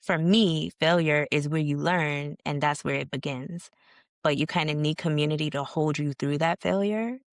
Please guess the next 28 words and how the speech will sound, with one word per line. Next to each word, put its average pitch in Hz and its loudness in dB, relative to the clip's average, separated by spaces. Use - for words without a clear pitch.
and 151 -2
say, 147 -4
Oh, 349 2
it's 349 -2
okay. 269 0
Like, 233 0
it's - 0
okay, 277 0
sis. 226 0
Like, 214 2
you 208 4
still 233 4
got 208 0
this 226 0
one 214 4
thing 202 0
out 190 2
of 185 -2
it, 180 0
so - -2
use 208 4
this 214 0
one 190 2
thing 180 -2
and 185 2
just 180 0
start 175 0
again. 180 0